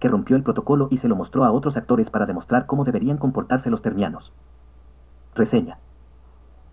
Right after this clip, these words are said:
Me gusta una buena película de parodia barra diagonal comedia cuando se hace bien. Sin embargo, en lo que respecta a las películas de parodia, hay aquellas que son realmente poco divertidas y una pérdida de tiempo que se aplica a dos mil uno,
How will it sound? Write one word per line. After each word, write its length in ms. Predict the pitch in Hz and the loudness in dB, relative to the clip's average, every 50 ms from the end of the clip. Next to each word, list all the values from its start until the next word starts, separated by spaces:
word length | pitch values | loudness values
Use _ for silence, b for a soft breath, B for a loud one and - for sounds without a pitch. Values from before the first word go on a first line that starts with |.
| - - - - - - - - - - - - | -20 -20 -20 -20 -20 -20 -20 -20 -20 -18 -2 2
Me 140 | 131 135 | 2 4
gusta 200 | 143 208 202 - | 4 2 0 2
una 140 | 202 196 175 | 2 2 2
buena 220 | 143 123 113 104 - | 4 2 2 2 0
película 320 | 90 98 101 - 107 104 | -2 -4 -2 0 0 0
de 100 | 104 104 | 0 -2
parodia 300 | - 95 101 104 104 101 | -2 0 0 2 2 2
barra 180 | 104 104 104 98 | 2 2 0 0
diagonal 320 | - 90 95 90 104 101 | -2 -4 -2 -2 -2 -2
comedia 380 | 101 92 98 127 120 123 123 - | -2 0 0 2 2 2 0 0
cuando 180 | 113 104 101 | -2 -2 -2
se 140 | - - 98 | -2 -2 -2
hace 180 | 107 107 - 107 | -2 -2 -2 -2
bien. 220 | 107 92 - - - - - - - - - - - - - - - | -2 -2 -4 -6 -14 -20 -20 -20 -20 -20 -20 -20 -20 -20 -20 -20 -16
Sin 180 | - - 143 131 | -2 2 4 6
embargo, 400 | 120 113 131 - - 98 113 B B B B | 6 6 6 4 2 0 -4 B B B B
en 120 | - 117 107 | 4 4 4
lo 60 | 101 | 4
que 100 | - 110 | 4 0
respecta 380 | 98 95 - - 147 143 147 135 | -2 0 0 -2 -2 2 2 2
a 20 | |
las 140 | 113 101 - | 2 2 0
películas 360 | 104 95 104 - 110 104 98 | -2 -4 -2 0 0 0 0
de 80 | - - | 0 -2
parodia, 380 | 101 101 117 - - 92 - B B B B | 2 4 4 4 2 -2 -4 B B B B
hay 140 | 143 143 156 | 0 0 2
aquellas 320 | 143 156 156 165 160 143 | 2 0 0 0 -2 0
que 100 | - 139 | 0 -2
son 140 | - 160 165 | 0 0 0
realmente 400 | 160 143 123 110 127 143 135 120 | 2 2 4 4 2 2 0 0
poco 240 | - 147 151 160 143 | -2 0 -2 0 0
divertidas 500 | 143 107 - - 123 120 107 101 - - | 0 0 0 2 2 2 2 0 2 2
y 80 | 113 | 2
una 160 | 131 151 139 | 2 2 2
pérdida 300 | - 120 117 123 113 107 | 0 0 2 2 2 0
de 80 | 98 107 | 0 -4
tiempo 300 | - - 123 131 143 131 | 0 2 0 2 2 0
que 80 | - 120 | -4 -2
se 100 | 110 98 | -4 -2
aplica 280 | - 131 139 - 127 | -2 -2 0 2 0
a 40 | 113 | 0
dos 160 | - - - | 0 0 0
mil 140 | 135 135 123 | 0 2 2
uno, 220 | 101 87 85 - | 0 0 -2 -6